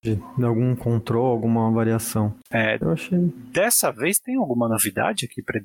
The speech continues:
Speaker 2: destacar nessa lista? Que não, né? É um deck de Snow, né? Eu tô vendo aqui Snow,
Speaker 1: Essa
Speaker 2: olha.
Speaker 1: lista que ele
Speaker 2: Essa lista é bizarra, é um bunch, né? Vamos ver
Speaker 1: Sim,
Speaker 2: uma
Speaker 1: esse é um bunch, aí você tem,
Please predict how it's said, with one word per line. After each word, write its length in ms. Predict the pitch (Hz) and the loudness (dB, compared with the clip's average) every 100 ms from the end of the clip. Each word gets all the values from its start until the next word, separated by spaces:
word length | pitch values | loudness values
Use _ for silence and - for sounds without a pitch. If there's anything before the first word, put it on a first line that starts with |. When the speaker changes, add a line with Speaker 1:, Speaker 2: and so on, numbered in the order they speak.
| - | -8
Speaker 2:
destacar 580 | - 101 - 92 - 107 | -6 -4 -2 -6 -4 -2
nessa 260 | 101 - 98 | 0 0 -2
lista? 400 | 170 214 - 110 - | 0 0 0 -8 -12
Que 100 | - | -2
não, 260 | 233 127 135 | 2 2 2
né? 240 | 127 135 147 - | 2 2 -2 -4
É 80 | 151 | -2
um 220 | 170 165 | 0 2
deck 260 | 165 165 151 | 2 0 0
de 120 | 165 | 2
Snow, 440 | 143 135 120 170 | 2 2 0 2
né? 120 | 139 127 | 0 0
Eu 60 | |
tô 120 | 139 | -2
vendo 200 | 113 120 | -2 0
aqui 500 | 110 - 117 110 104 - - | 0 -2 0 2 0 -4 -4
Snow, 220 | 113 131 | 0 2
Speaker 1:
Essa 160 | 135 107 | 2 0
Speaker 2:
olha. 80 | 147 | 0
Speaker 1:
lista 220 | 151 156 | 0 -4
que 120 | - | -4
ele 200 | 151 151 | -2 2
Speaker 2:
Essa 240 | 143 135 117 | 2 2 2
lista 280 | 117 - 107 | 0 -2 -4
é 80 | 110 | -4
bizarra, 320 | 113 110 101 | -4 -2 2
é 40 | 113 | 2
um 120 | 107 | 2
bunch, 400 | 107 104 101 101 | 0 0 -2 -2
né? 200 | 101 107 _ - | -4 -6 _ -4
Vamos 160 | 113 | 0
ver 140 | 117 131 | 2 2
Speaker 1:
Sim, 60 | |
Speaker 2:
uma 100 | 127 | 0
Speaker 1:
esse 100 | - | 0
é 40 | 139 | 0
um 120 | 139 | 2
bunch, 480 | 151 180 185 185 165 | 2 2 2 2 2
aí 320 | 139 135 135 | 4 2 2
você 140 | 135 | -2
tem, 680 | - 131 131 131 127 123 | -2 0 2 2 2 2